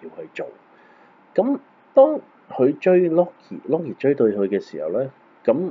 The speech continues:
因為，呃，其實佢就想入侵T V，呃，T V A，咁唔知佢想做乜嘢。咁但係 Loki 追佢嘅時候咧，咁臨到尾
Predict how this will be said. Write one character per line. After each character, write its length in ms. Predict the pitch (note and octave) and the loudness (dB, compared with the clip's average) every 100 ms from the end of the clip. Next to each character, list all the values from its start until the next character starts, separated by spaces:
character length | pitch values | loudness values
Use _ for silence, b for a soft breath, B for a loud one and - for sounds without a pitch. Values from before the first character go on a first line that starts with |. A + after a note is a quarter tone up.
| A#2 C3 | -8 -2
因 320 | E3 E3 C#3 | -2 -2 -2
為， 1040 | A2+ G2+ G2 G2 G2 G2 G2 G2 G2 G2+ G2+ b b b _ - | -2 -2 -2 -4 -4 -4 -4 -4 -4 -6 -10 b b b _ -16
呃， 180 | F#2+ F2+ - | -12 -12 -10
其 100 | F2+ | -4
實 160 | G#2+ | -2
佢 120 | A2 | 0
就 120 | A#2 G2 | -2 -2
想 180 | G2+ | -2
入 140 | B2 A#2 | 0 -2
侵 300 | - A#2+ A#2+ | -2 -6 -6
T 200 | - A2+ | -8 -6
V， 240 | A2+ A2 - | -2 -4 -2
呃 260 | F#2 E2+ | -4 -6
，T 160 | - A#2+ | -6 -4
V 160 | A#2 A2+ | 0 2
A， 200 | A2 - - | 2 -2 -6
咁 80 | |
唔 300 | A2+ - F#2+ | -6 -6 -12
知 120 | F2 C3+ | -6 -4
佢 180 | B2 | -2
想 160 | F2+ F#2+ | -4 -8
做 140 | G2+ E2+ | -12 -14
乜 120 | G#2 - | -16 -14
嘢。 120 | - - B B B | -16 -16 B B B
咁 140 | - C#3 | -2 0
但 140 | B2+ A#2+ | 0 2
係 160 | A2 G#2 - - | 0 0 -12 2
Loki 340 | F#3+ - - - | 2 2 -14 0
追 180 | C#3+ | 2
佢 140 | D3 A2 | 2 2
嘅 100 | G#2+ | -2
時 240 | - C2+ | -6 -14
候 120 | D#2+ | -8
咧， 160 | E2+ C3+ - B B B | -6 -6 -10 B B B
咁 80 | - | -2
臨 340 | F#3+ F3+ G2 G2+ | 0 2 0 2
到 80 | B2+ | 0
尾 240 | D#3+ E3+ | 2 -2